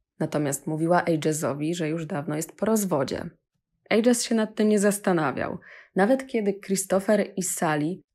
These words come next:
gdy usłyszeli, że Aegis mówi o Lee jako o żonie, zapytali: „Dlaczego nazywasz naszą mamę swoją żoną, skoro nasza mama nadal jest żoną naszego taty?” Po ślubie przyjaciel Aegisa miał okazję poznać Lię.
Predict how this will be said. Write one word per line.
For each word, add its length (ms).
gdy 240
usłyszeli, 600
że 180
Aegis 420
mówi 420
o 100
Lee 400
jako 480
o 100
żonie, 580
zapytali: 720
„Dlaczego 420
nazywasz 500
naszą 240
mamę 300
swoją 380
żoną, 380
skoro 640
nasza 320
mama 520
nadal 340
jest 240
żoną 280
naszego 420
taty?” 640
Po 100
ślubie 360
przyjaciel 500
Aegisa 480
miał 180
okazję 400
poznać 500
Lię. 380